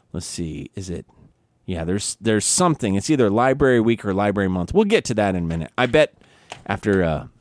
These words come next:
saying that and, and muffing that a little bit by saying it wrong, I'll probably hear from Bob the librarian about what to say next time. Anyway, for this month, it is Brussels sprouts and cabbage month.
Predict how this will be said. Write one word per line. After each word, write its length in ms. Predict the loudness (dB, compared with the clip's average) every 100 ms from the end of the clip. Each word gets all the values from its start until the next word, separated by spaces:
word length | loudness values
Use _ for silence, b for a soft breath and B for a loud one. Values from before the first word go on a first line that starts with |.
| _
saying 440 | -10 -2 0 2 2
that 260 | 0 -2 -6 -8
and, 280 | -4 -4 -8 _ _ _
and 260 | -8 -6 -6 -2
muffing 360 | -2 0 0
that 200 | 0 -2 -4
a 60 | -2
little 180 | -2 -2
bit 300 | -2 -4 -4
by 240 | -6 -6 -10
saying 300 | -6 -2 -2
it 40 |
wrong, 440 | -2 -2 -2 -4 -8 -10
I'll 80 |
probably 260 | -6 -4 -4
hear 240 | 0 2
from 380 | 2 -2 -8 -8 b b b b b
Bob 220 | -6 -4
the 80 | -4
librarian 500 | -4 -4 -2 -2 -2
about 320 | -4 -4 -6 -8 _ _ _ _ _ _ -6
what 240 | -4 -4
to 100 | -6
say 240 | -6 -4
next 280 | -4 -6 -8
time. 240 | -14 -16 -20 _ -4
Anyway, 340 | 0 2 0 -6 _ _ _ _ _ _ _ -20 -20 b b b b b b _
for 200 | 2 4
this 200 | 4 4
month, 340 | 4 4 2
it 100 | 4
is 160 | 4 4
Brussels 480 | 2 0 2 2 2
sprouts 460 | 0 2 2 2
and 240 | 0 -2 -2
cabbage 540 | -2 -2 0 0 0
month. 480 | -2 -2 -4 -8 -20